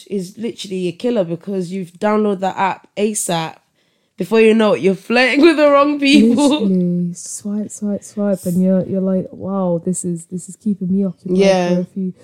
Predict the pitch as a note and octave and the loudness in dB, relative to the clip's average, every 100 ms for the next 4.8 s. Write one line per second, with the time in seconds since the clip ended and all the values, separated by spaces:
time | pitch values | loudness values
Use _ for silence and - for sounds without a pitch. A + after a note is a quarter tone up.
0 | - - - A3+ B3+ A#3 G#3 A#3 A3 G#3+ | -20 -20 0 4 4 4 0 -6 -6 -6
1 | G3+ G#3 G3 G3+ A3 G#3 G3+ - _ _ | -6 -8 -8 -4 -2 -2 -6 -10 _ _
2 | _ _ _ _ _ - E4 G4+ C#4+ G#3 | _ _ _ _ _ 0 4 6 6 4
3 | - - A3 _ _ _ _ _ _ _ | -2 -20 -20 _ _ _ _ _ _ _
4 | _ _ _ - - - - | _ _ _ -16 -12 -12 -16